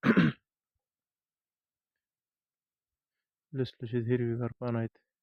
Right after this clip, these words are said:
शेणखत टाकलाय, व्यवस्थित बेसल डोस टाकलाय.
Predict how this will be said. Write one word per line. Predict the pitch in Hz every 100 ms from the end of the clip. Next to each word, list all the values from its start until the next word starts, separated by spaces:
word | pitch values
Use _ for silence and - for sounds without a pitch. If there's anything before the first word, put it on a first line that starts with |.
| _ _ _ _ _ _ _ _
शेणखत | - 135 117 - -
टाकलाय, | 127 - 120
व्यवस्थित | 120 120 107 113 110
बेसल | 120 - 113
डोस | 110 110
टाकलाय. | - 120 110